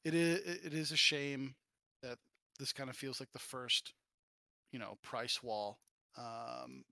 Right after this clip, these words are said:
that we're hitting with M C P. Um,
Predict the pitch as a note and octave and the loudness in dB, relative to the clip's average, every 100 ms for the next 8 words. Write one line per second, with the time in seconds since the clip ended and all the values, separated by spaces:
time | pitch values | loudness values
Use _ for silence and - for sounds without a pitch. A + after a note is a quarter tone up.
0 | D3+ B2 A#2+ A2+ B2+ A#2+ A#2 A2+ B2 C3 | -8 -6 -6 -6 -4 -6 -8 -10 -12 -8
1 | A#2+ B2+ A#2+ B2 - B2+ - - - - | -6 -8 -8 -14 -16 -18 -20 -20 -20 -20
2 | _ - A2+ A2 A#1+ A#1 A#1 - | _ -12 -8 -6 -6 -6 -8 -12